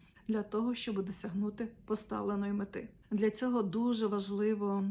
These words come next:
усамітнитися, дослухатися до себе, е, до своєї інтуїції, до своїх бажань і потреб та прикласти максимум зусиль для здійснення наміреного. Не варто перекладати відповідальність на погану владу, погану державу,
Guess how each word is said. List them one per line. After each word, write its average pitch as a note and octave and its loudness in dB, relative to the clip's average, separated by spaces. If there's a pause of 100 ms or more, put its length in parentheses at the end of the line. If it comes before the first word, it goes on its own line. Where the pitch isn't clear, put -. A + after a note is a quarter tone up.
(100)
усамітнитися, G#3+ 0
дослухатися G#3 -2
до G3 -4
себе, G#3 -2 (520)
е, G3 -2
до G3+ 2
своєї G#3+ 0
інтуїції, G#3 0
до G3 0
своїх G#3+ 0
бажань G3+ 0
і A3 4
потреб G#3 -6 (420)
та G#3 -6
прикласти G#3+ -4
максимум G3+ 0 (240)
зусиль G3 0 (400)
для G#3 0
здійснення G3+ -2
наміреного. G3+ -2 (200)
Не B3 4
варто G#3 0
перекладати G#3 -2
відповідальність G3+ 0
на G3 -4
погану A3+ 2
владу, G#3 0
погану G3+ -2
державу, G#3 0